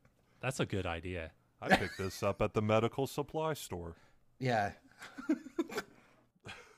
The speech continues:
Speaker 2: Now I can play video games in the shower.
Speaker 1: <laughs> Uh-huh.
Speaker 2: He's
Speaker 3: Yeah.
Speaker 2: got his,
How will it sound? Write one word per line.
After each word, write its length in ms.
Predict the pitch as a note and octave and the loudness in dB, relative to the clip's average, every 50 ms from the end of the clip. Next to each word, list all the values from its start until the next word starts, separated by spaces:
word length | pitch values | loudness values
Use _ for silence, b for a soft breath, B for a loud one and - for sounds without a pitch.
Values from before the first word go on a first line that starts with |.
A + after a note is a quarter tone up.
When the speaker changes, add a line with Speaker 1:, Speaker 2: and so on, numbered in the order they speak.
| B B B B B B B B B _ | B B B B B B B B B _
Speaker 2:
Now 160 | C3+ C#3+ C#3+ | -2 0 0
I 60 | C3 C3 | 0 0
can 120 | - G2+ | -2 -6
play 160 | - - G#2+ | -2 -2 -2
video 280 | G2+ G#2 B2+ C3 A2+ G2+ | 0 0 0 0 0 -2
games 340 | - - - B2+ A#2+ A#2 - | -4 -2 -4 -4 -2 -2 -6
in 80 | - | -4
the 80 | A2 G#2 | -2 6
shower. 440 | - - C#3 C3 B2 G#2 F#2 F2+ - - | 6 6 6 8 4 4 2 -2 -6 -8
Speaker 1:
<laughs> 80 | - | -8
Uh-huh. 320 | - G2 E2+ F#2 F2+ F2 F2 - B B B B B B B B | -6 -6 -4 -4 -6 -8 -10 -12 B B B B B B B B
Speaker 2:
He's 120 | - A#2+ | 0 4
Speaker 3:
Yeah. 80 | A2 G#2+ | 6 8
Speaker 2:
got 120 | A#2 A2+ | 8 8
his, 280 | G#2+ G#2 - - - | 6 4 2 -2 -6